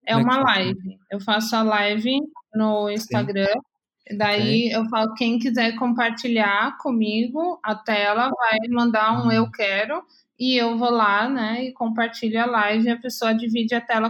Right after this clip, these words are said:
Speaker 1: comigo. É na hora ali, eu não sei quem vai vir, não
Speaker 2: Tá
Speaker 1: sei
Speaker 2: bem.
Speaker 1: que negócio e
Speaker 2: Tá
Speaker 1: que
Speaker 2: bem.
Speaker 1: pergunta vai vir pra mim.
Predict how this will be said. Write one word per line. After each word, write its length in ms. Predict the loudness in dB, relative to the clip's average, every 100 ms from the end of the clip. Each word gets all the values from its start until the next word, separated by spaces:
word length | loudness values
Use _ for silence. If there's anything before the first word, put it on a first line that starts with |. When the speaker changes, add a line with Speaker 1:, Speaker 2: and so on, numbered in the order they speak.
| -2
Speaker 1:
comigo. 300 | -2 0 0
É 60 | 0
na 320 | 0 2 4
hora 280 | 4 2 -2
ali, 200 | -2 -4
eu 100 | -4
não 180 | -4 -4
sei 260 | -4 -6
quem 240 | -4 -2 0
vai 180 | 0
vir, 340 | -2 -4 -2 -4 -6 _ _ _ _ _ -4
não 200 | 0 0
Speaker 2:
Tá 40 |
Speaker 1:
sei 320 | -2 -2 0 0
Speaker 2:
bem. 80 |
Speaker 1:
que 80 | -2
negócio 800 | -6 -6 -2 -2 -2 -4 -4 -2
e 80 | -2
Speaker 2:
Tá 80 | -4
Speaker 1:
que 60 | -10
Speaker 2:
bem. 40 |
Speaker 1:
pergunta 720 | -4 -4 -2 -4 -2 -2 -2 0
vai 180 | -2 -2
vir 220 | -6 -4
pra 180 | -2 2
mim. 320 | 2 0